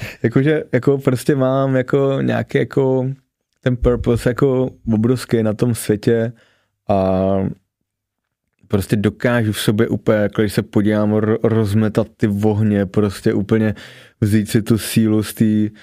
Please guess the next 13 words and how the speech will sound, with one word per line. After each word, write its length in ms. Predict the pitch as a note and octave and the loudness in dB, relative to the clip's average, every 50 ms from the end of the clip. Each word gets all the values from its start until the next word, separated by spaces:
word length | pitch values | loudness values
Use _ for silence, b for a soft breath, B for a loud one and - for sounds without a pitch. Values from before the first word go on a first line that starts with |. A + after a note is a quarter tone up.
| b b b b b b b b b b b b _ _ - | b b b b b b b b b b b b _ _ -14
z 80 | - - | -12 -2
té 140 | - A#2 A2+ | -2 -2 -2
přírody, 500 | G#2 - - A#2 A2+ A2 A#2+ A2+ A#2 G#2+ | 0 -2 -2 0 0 2 2 0 0 -2
z 80 | - | -2
té 160 | - - A#2 | 0 0 0
země 380 | A2 G#2 A2+ A2 A2 A2 A2 G#2 | 2 2 2 2 2 2 0 0
prostě 420 | - - A2+ A2 G2+ - - B2 - | 0 0 0 0 -2 0 -2 -2 0
a 100 | B2 G#2+ | 0 -2
poslat 400 | - - A#2 G2+ - - A2+ G2+ | 0 0 -2 0 0 -2 -2 0
to 120 | - A2 | 0 0
do 80 | G#2+ G#2 | 0 2
těch 200 | G2 A#2 A2 G#2 | 0 0 0 0
lidí. 320 | G#2 G2 F2 F2 F2 F2+ | 0 -2 -2 -2 -4 -4